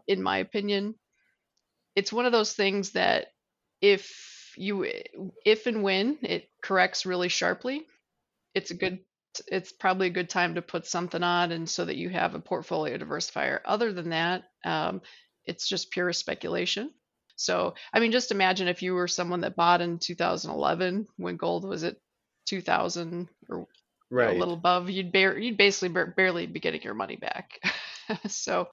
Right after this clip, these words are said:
Speaker 2: Yeah, <laughs> ex-, exactly.
Speaker 1: and it doesn't hold dividends. And one of the reasons gold sold off so sharply last year is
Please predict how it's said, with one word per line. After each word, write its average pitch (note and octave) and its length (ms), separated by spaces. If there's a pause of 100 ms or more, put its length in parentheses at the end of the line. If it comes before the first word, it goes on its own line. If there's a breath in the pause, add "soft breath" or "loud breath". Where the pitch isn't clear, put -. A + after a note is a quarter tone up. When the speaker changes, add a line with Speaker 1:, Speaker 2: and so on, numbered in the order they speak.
(140)
Speaker 2:
Yeah, G2+ 400
<laughs> - 40
ex-, A2+ 480
exactly. A2+ 480
Speaker 1:
and G3+ 100
it G3+ 100
doesn't A3 280
hold G#3+ 240
dividends. F#3 460
And G#3+ 100
one D#4 120
of F#4+ 80
the D#4 100
reasons A3+ 500
gold F3+ 360
sold F3+ 260
off F3 220
so E3+ 140
sharply F3 460
last F3 380
year E3+ 200
is E3+ 440